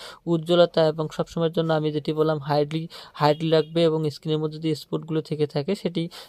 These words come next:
দূর করবে। সবথেকে বেশি যেটি কাজ করবে এই ফেস ওয়াশটি, সেটি হচ্ছে যে আপনার স্কিনের মধ্যে যে অয়েলগুলো থেকে থাকে, বাইরে থেকে আসার পর স্কিনটা সবসময়ের জন্য তেল চুপচুপে ভাব মনে হয়, সেক্ষেত্রে কিন্তু এই ফেস ওয়াশটি খুবই বেশি কাজ করে থাকে।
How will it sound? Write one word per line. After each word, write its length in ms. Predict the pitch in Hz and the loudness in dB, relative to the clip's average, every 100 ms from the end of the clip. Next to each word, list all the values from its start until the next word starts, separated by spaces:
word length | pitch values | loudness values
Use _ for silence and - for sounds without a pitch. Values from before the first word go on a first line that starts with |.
| _ | _
দূর 180 | 156 156 | 0 2
করবে। 360 | 143 139 143 151 | 4 2 2 -6
সবথেকে 460 | - 185 - 214 208 | -2 -2 2 2 4
বেশি 300 | 190 170 196 | 2 0 -2
যেটি 240 | 190 196 | -2 -2
কাজ 280 | - 165 - | 2 2 2
করবে 300 | - 160 160 | -2 0 0
এই 200 | 156 160 | 0 -2
ফেস 260 | 156 151 | -2 -2
ওয়াশটি, 260 | 151 143 214 | 0 -2 -6
সেটি 280 | - 180 180 | -6 -2 -2
হচ্ছে 200 | 175 180 | -2 0
যে 120 | 180 | 2
আপনার 300 | - 156 151 | 2 2 -2
স্কিনের 260 | 147 175 165 | -2 -4 -2
মধ্যে 220 | 165 170 | -2 -2
যে 80 | 165 | -2
অয়েলগুলো 640 | - 151 156 180 180 160 | 2 6 8 6 4 -2
থেকে 260 | - 143 | 0 0
থাকে, 340 | 143 139 151 208 - - - | 0 0 0 -2 -6 -18 -8
বাইরে 260 | 156 151 165 | 4 4 4
থেকে 220 | 165 185 | 0 2
আসার 280 | 165 - 165 | 2 2 -2
পর 220 | - 165 | 2 2
স্কিনটা 380 | 156 - 160 165 | 2 -4 -2 -2
সবসময়ের 420 | - 156 160 160 | -2 -6 0 0
জন্য 160 | 160 160 | 0 -2
তেল 280 | - 160 147 | 0 -2 -2
চুপচুপে 460 | 170 - - 165 | -6 -6 -4 -4
ভাব 260 | 160 151 147 151 | -2 -2 -2 -2
মনে 220 | 147 147 | -2 0
হয়, 240 | 147 170 - - - _ | 0 -2 -4 -18 -20 _
সেক্ষেত্রে 600 | - 175 - 202 - 214 | 0 0 2 -2 -2 -2
কিন্তু 300 | 214 196 196 | -2 -2 0
এই 100 | 180 | -2
ফেস 300 | - 170 - | -2 -2 2
ওয়াশটি 360 | 160 - 208 269 - _ | 0 0 -8 -8 -14 _
খুবই 240 | - 175 175 | -2 2 2
বেশি 340 | 160 151 - | 2 0 -2
কাজ 240 | 160 147 | -4 -4
করে 180 | - 151 | -2 -4
থাকে। 360 | 143 139 139 | -2 -6 -8